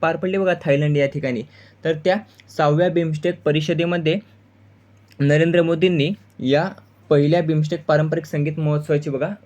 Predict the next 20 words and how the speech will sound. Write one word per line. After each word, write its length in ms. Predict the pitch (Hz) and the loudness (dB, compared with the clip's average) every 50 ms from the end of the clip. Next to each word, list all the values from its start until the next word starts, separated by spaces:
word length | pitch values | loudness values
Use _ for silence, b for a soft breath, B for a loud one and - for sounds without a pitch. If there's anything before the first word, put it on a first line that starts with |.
| - 131 | -10 -6
घोषणा 400 | 131 135 127 - - 147 147 190 208 202 - - - | -4 -4 -4 -6 -8 -6 -6 -6 -6 -6 -8 -4 -2
केली 200 | 180 165 156 147 | 0 2 2 2
होती. 280 | 139 131 - 131 131 | 2 2 0 -2 -2
लक्षात 260 | 143 139 147 - 156 | -2 -4 -2 -4 -4
ठेवायचं 360 | 151 151 165 160 156 156 156 165 | -4 -2 0 0 0 0 -2 -4
आहे, 100 | 185 196 B B B B B B - 143 | -4 -4 B B B B B B 0 0
यामध्ये 320 | 156 165 165 170 170 185 | 0 2 0 0 0 0
सहभागी 460 | 175 - 156 151 151 160 165 165 175 | 0 2 2 4 4 4 2 2 0
देश 180 | 160 175 170 170 | -2 -2 -4 -4
किती 240 | - 190 180 - 170 | -6 -6 -2 0 0
आहेत 120 | 139 - - - | 0 0 0 0
तर 120 | 165 190 202 B B B B B B | -2 -2 -2 B B B B B B
भारत, 680 | - 120 135 151 151 143 143 151 160 170 160 - - 180 185 185 - - | -8 -4 -2 2 2 4 4 4 4 2 0 0 0 0 0 0 -4 -6
अ, 140 | 117 127 127 | -4 -2 -2
बांगलादेश, 720 | 127 135 139 143 143 151 160 165 160 165 170 170 - 175 | 0 0 0 0 2 2 2 2 2 0 -2 -2 -2 -4
भूतान, 540 | 156 135 139 143 147 - 160 160 165 165 | -4 -2 -2 -4 0 2 2 2 2 0
म्यानमार, 640 | 165 160 156 156 151 143 143 147 147 151 156 156 165 | -4 -4 -2 0 0 0 2 2 2 2 0 0 0
नेपाळ, 500 | 156 151 147 143 139 - - 151 151 156 156 | 0 0 0 0 -2 -2 0 0 0 0 0
श्रीलंका 540 | 151 151 147 147 147 151 156 151 151 143 | -2 -2 -2 0 0 0 0 0 0 0
व 160 | 139 139 165 | 0 0 0